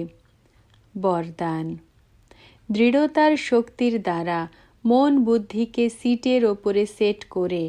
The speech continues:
সহজ যোগী ভব। ব্যাখ্যা, বাচ্চাদের বাবার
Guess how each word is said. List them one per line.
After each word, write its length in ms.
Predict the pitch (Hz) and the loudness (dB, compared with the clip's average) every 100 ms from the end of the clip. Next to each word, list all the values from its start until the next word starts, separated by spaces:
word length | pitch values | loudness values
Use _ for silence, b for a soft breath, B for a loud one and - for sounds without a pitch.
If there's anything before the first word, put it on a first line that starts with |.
| 160 b b - | -8 b b -8
সহজ 480 | - 233 208 240 220 - | 0 0 4 2 2 0
যোগী 340 | 175 170 240 302 | -2 0 -2 -2
ভব। 280 | - 165 160 160 156 160 _ _ b b b b - | -2 -4 -2 -4 -6 -10 _ _ b b b b -8
ব্যাখ্যা, 680 | 202 190 175 - - 175 143 - _ _ _ b b b - | -2 0 0 -6 -12 -10 -10 -12 _ _ _ b b b 0
বাচ্চাদের 580 | 220 233 - 262 262 277 | 2 2 2 0 2 2
বাবার 380 | 226 202 214 | 4 4 2